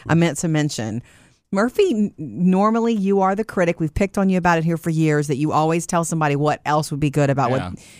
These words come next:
Speaker 1: Whenever you've made something, he'll tell you,
Speaker 2: You know what
Speaker 1: "This
Speaker 2: this
Speaker 1: is
Speaker 2: could
Speaker 1: good, but
Speaker 2: use?
Speaker 1: you know what this could, next time what you should try." He's the king of that, especially, like, when you're in it in the kitchen. You know what you should do next time? <laughs> Like, cook alone.
Speaker 2: <laughs>
Speaker 1: But, um, no, but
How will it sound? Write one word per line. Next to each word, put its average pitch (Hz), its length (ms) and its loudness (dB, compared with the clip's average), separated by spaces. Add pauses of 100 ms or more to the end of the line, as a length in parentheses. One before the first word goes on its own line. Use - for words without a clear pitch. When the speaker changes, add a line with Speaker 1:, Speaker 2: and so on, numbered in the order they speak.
Speaker 1:
Whenever 233 340 2
you've 269 260 0
made 196 240 0
something, 139 380 -2
he'll 165 160 0
tell 175 220 0
you, 160 180 -2 (160)
Speaker 2:
You 170 80 -4
know 214 80 0
what 196 80 0
Speaker 1:
"This 262 120 2
Speaker 2:
this 285 100 2
Speaker 1:
is 160 60 4
Speaker 2:
could 160 60 4
Speaker 1:
good, 180 200 6
but - 40 4
Speaker 2:
use? 202 100 -2
Speaker 1:
you 240 40 2
know 254 140 4
what 240 140 0
this 226 160 -2
could, 185 200 -4
next 190 380 0
time 170 220 2
what 160 120 0
you 151 80 -6
should - 220 -12
try." 165 560 0
He's 202 180 0
the 208 80 -6
king 196 300 2
of 156 80 0
that, 117 340 -2 (280)
especially, 277 320 0
like, 220 200 2
when 202 260 2
you're 202 140 0
in 196 240 2
it 156 140 0
in 160 60 0
the 165 80 2
kitchen. 165 380 -2
You 233 80 6
know 269 60 4
what 247 60 -2
you 220 80 0
should 196 160 -4
do 226 120 4
next 180 240 0
time? 156 400 0
<laughs> - 40 -8 (580)
Like, 175 320 0
cook 247 160 2
alone. 240 520 4
Speaker 2:
<laughs> - 60 -10
Speaker 1:
But, 220 880 2
um, 185 380 0
no, 190 320 2
but 185 340 0